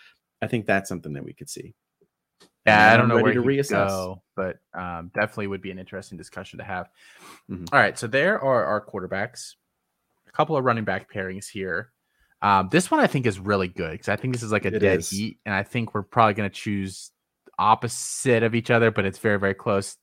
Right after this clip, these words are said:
Speaker 2: Tavion Thomas, running back at Utah, is R B thirty-two currently in our A D P, uh, seventy-three point eight overall, or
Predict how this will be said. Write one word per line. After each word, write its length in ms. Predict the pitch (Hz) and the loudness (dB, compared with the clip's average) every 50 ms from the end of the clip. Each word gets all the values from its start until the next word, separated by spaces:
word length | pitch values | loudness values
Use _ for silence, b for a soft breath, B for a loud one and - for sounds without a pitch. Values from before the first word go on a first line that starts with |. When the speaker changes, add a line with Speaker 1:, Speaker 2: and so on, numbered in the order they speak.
| _ | _
Speaker 2:
Tavion 460 | - 131 139 151 175 196 202 190 185 175 | -4 -2 -2 -2 0 -2 -2 -2 -2 -2
Thomas, 520 | - - 120 107 101 98 101 101 - - | -2 0 2 2 2 2 -2 -6 -6 -8
running 180 | 98 101 101 95 | -6 -6 -4 -4
back 240 | 98 90 - - | -4 -4 -4 -6
at 80 | 98 - | -8 -12
Utah, 640 | 90 98 101 98 95 92 - - 87 - - - - _ _ b b b b b b b b b b | -10 -8 -6 -8 -8 -8 -8 -10 -8 -8 -8 -12 -14 _ _ b b b b b b b b b b
is 220 | 95 101 95 - - | -6 -6 -6 -6 -4
R 160 | 95 107 113 127 | -2 -2 -2 0
B 160 | - 208 208 | -2 -4 -4
thirty-two 640 | - _ 151 143 139 143 139 _ - - 117 104 - | -4 _ -6 -4 -4 -6 -10 _ -8 -6 -6 -6 -6
currently 400 | - - 98 92 78 85 90 90 | -6 -8 -6 -6 -6 -6 -6 -6
in 80 | 85 | -6
our 120 | 82 78 65 | -8 -8 -8
A 140 | 65 80 | -8 -10
D 140 | 76 - 67 | -10 -12 -14
P, 360 | _ - - - 76 123 123 _ _ _ _ _ _ _ _ _ _ _ _ _ - | _ -14 -14 -14 -14 -14 -16 _ _ _ _ _ _ _ _ _ _ _ _ _ -14
uh, 140 | 62 58 - | -12 -12 -12
seventy-three 760 | - - - - 127 123 147 156 160 - - - 123 120 113 | -14 -6 -2 -2 -2 -2 -2 -6 -6 -10 -8 -6 -4 -4 -4
point 320 | - - - 113 104 90 - | -6 -8 -8 -8 -8 -6 -6
eight 200 | 85 98 - - | -8 -8 -6 -6
overall, 720 | 92 107 120 120 123 98 90 - - 80 85 101 117 _ _ _ - | -6 -6 -4 -4 -4 -4 -4 -4 -4 -6 -8 -8 -10 _ _ _ 0
or 560 | 143 156 147 110 92 80 82 110 127 - | 2 4 4 4 4 2 0 -2 -4 -6